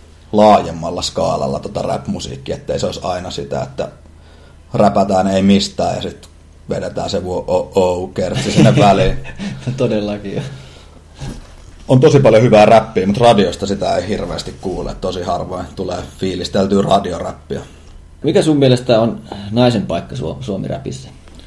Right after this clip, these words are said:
Speaker 1: Keittiössä. No ei kai. Tasa-arvon, hyvää tasa-arvon päivää kaikille.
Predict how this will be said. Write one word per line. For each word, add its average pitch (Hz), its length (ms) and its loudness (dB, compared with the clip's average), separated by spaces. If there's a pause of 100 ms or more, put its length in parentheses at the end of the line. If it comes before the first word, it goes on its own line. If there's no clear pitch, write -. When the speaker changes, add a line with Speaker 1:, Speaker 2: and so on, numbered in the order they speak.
(460)
Speaker 1:
Keittiössä. 80 680 -6 (140)
No 92 140 -6
ei 98 160 2
kai. 82 180 -6 (1160)
Tasa-arvon, 90 640 2
hyvää 98 200 2
tasa-arvon 90 560 0
päivää 90 380 -8
kaikille. 87 500 -10